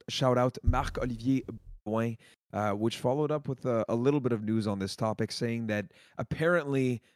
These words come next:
there has been a lucrative o-, lucrative offer that has been, um, deposited. I don't know if that's the word I wanted to say, déposé in French there.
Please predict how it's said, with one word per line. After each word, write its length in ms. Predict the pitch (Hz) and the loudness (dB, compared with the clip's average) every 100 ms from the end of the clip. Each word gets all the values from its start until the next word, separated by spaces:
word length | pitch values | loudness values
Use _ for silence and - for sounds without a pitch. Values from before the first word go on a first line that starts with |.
| - | -4
there 260 | 117 123 - | 2 2 2
has 380 | - 123 127 120 | 0 0 0 0
been 180 | 120 | -2
a 80 | 110 | -2
lucrative 420 | 101 107 - 107 | -2 -2 0 0
o-, 180 | 98 98 _ 110 - | 0 -2 _ -12 -2
lucrative 560 | 123 135 135 113 101 - | 0 2 0 -4 -6 -6
offer 540 | 107 107 - 98 95 - _ - | -4 -4 -4 -4 -4 -8 _ -6
that 80 | |
has 160 | 113 101 | -6 -6
been, 380 | 107 110 101 98 - _ - | -4 -4 -4 -8 -14 _ -10
um, 480 | 104 101 92 90 82 - | -6 -4 -6 -8 -14 -10
deposited. 760 | 104 - 110 113 101 87 87 92 | -8 -6 -4 -4 -4 -6 -8 -6
I 60 | 98 | -6
don't 80 | |
know 80 | 98 | -6
if 80 | 92 | -6
that's 220 | 95 - | -6 -8
the 100 | - | -10
word 240 | 90 90 90 | -6 -6 -6
I 60 | |
wanted 300 | 85 92 92 - | -10 -10 -12 -14
to 60 | |
say, 180 | - 95 | -12 -10
déposé 640 | 92 98 - 98 92 95 90 | -10 -10 -8 -8 -8 -10 -10
in 80 | |
French 360 | 87 98 104 - | -10 -8 -8 -8
there. 180 | 117 | -10